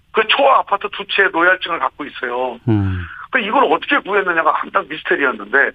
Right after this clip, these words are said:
Speaker 2: 네.
Speaker 1: 이 이영복 회장이 관리하던 거라는 겁니다.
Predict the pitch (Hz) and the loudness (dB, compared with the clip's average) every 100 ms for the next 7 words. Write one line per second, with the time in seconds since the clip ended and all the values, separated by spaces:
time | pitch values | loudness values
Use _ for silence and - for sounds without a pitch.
0 | 127 110 90 71 _ - 240 185 196 262 | 4 4 2 -4 _ -2 -2 0 0 0
1 | 262 247 254 - - 247 233 196 254 226 | 0 2 0 0 -6 -4 -2 0 2 2
2 | 196 208 254 262 - - _ - - 202 | 2 2 0 0 -8 -20 _ -2 0 4
3 | 262 254 208 175 135 117 110 107 110 127 | 2 2 0 0 2 0 -4 -12 -2 0
4 | 110 | 2